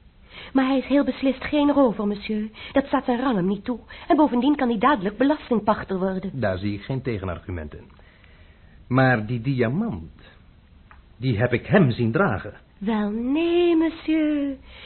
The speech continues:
Speaker 1: Bij onze geboorte liet onze vader twee volkomen gelijke stenen opzoeken. Vader was een groot bewonderaar van een zekere Cagliostro, weet u.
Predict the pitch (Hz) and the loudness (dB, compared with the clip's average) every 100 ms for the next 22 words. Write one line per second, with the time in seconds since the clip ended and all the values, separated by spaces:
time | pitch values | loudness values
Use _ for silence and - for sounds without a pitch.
0 | - - 349 294 269 247 233 269 247 - | -2 4 8 8 6 4 2 6 4 4
1 | 226 233 254 208 190 156 285 208 170 - | 0 0 0 0 0 0 0 0 -4 -6
2 | - - 311 208 185 180 - 330 226 202 | -10 0 0 2 -2 0 4 4 4 0
3 | 226 269 202 175 - 277 302 294 - - | -2 -2 -4 -6 -2 0 2 0 -4 -8
4 | 247 220 196 - - - 180 165 165 165 | -8 -10 -12 -20 -20 -2 2 4 4 2
5 | 175 - 180 175 175 226 202 165 170 170 | 0 2 2 2 2 2 4 4 2 2
6 | 185 180 190 202 185 185 196 170 151 - | 2 2 -2 -2 -2 0 0 2 0 -2
7 | - 135 135 143 143 226 330 | -10 -6 -4 -4 -6 -4 -4